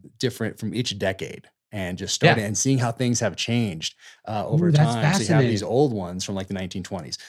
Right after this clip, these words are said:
Speaker 1: the thirties, the forties, the fifties, the sixties. How was World War Two? How was World War One talked about in the twenties and the thirties? How was it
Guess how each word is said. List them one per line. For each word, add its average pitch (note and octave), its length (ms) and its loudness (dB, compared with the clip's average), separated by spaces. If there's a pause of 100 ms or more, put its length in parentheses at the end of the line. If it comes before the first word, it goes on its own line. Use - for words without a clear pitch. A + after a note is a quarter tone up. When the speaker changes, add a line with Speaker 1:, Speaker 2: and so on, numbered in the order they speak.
(160)
Speaker 1:
the F#2 80 -4
thirties, - 420 -6
the G2 120 -4
forties, D#2+ 340 -6
the D#2 80 -10
fifties, - 380 -8
the D#2+ 80 -10
sixties. D#2+ 420 -6 (320)
How A2 160 0
was A2+ 140 0
World A2+ 240 0
War A2+ 100 0
Two? G2+ 180 -2
How G2+ 100 -2
was A2+ 120 -2
World A#2+ 160 2
War A2+ 160 2
One C3+ 220 2
talked F#2+ 240 -2
about E2+ 260 -4
in E2+ 300 -10 (260)
the F2+ 100 -4
twenties D#2+ 420 -8
and E2+ 100 -8
the D#2+ 80 -10
thirties? C#2+ 400 -6
How D2+ 180 -6
was F2 160 -8
it F#2+ 160 -8